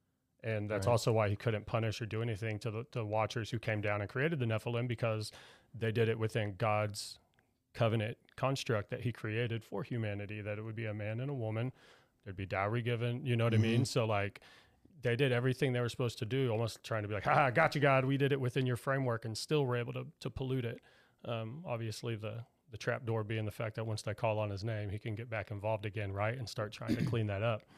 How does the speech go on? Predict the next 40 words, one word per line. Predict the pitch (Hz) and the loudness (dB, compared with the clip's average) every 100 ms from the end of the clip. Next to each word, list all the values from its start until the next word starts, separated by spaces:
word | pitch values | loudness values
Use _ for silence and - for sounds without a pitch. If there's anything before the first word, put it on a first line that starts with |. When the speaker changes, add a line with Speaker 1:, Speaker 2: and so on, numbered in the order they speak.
| - | 2
Speaker 2:
Right. | 117 104 95 | 6 6 6
Speaker 1:
But, | 123 120 | 4 2
uh, | 151 170 | 0 0
you | 139 | 0
know, | 110 | 0
somewhere | - 127 139 131 | 0 4 4 4
between | 127 139 120 | 2 -4 -4
the | 107 | -2
shape-shifting, | - 123 - 127 - 120 | 0 0 0 -2 0 0
the | 113 | 0
genetic | 104 113 117 120 - | 0 0 0 -2 -2
manipulation, | 117 117 117 113 120 - 123 120 - - - - - - | -2 -2 -2 -2 -2 0 2 0 -2 -16 -20 -20 -18 -6
um, | 113 101 95 98 117 - _ _ _ _ _ - | -4 -2 -4 -8 -12 -16 _ _ _ _ _ -10
you | 113 | -4
know, | 104 101 | 0 2
we're | 110 | 2
never | 117 113 | 4 2
there, | 101 107 98 | -2 -2 -4
so | - | -4
we | 107 | -4
won't | 104 101 110 | -2 -4 -4
really | 107 107 | -4 -2
know | 101 104 127 - | -2 -2 -6 -8
till | - 117 | -8 -6
the | 110 | -4
end | 110 117 | -4 -2
time. | 143 135 | 2 6
Speaker 3:
Well, | 143 147 | 6 6
Speaker 1:
But | 123 110 107 - _ _ 117 | 0 -2 -2 -6 _ _ 2
Speaker 3:
yeah. | 151 127 82 - _ | 4 4 2 -4 _
So, | - 165 143 - | 2 8 8 8
hey, | 139 131 - | 6 4 4
so | - 131 120 | 6 8 8
we | 127 | 6
got | 127 95 | 6 6
shape-shifting. | - 156 139 160 139 143 135 131 - _ - | 6 6 8 6 8 8 6 4 -2 _ -2
I'm | 135 139 | 2 4
saying | 143 117 | 6 6
human | 123 123 107 | 6 6 6
possession, | 98 95 117 - 92 | 2 2 2 2 -2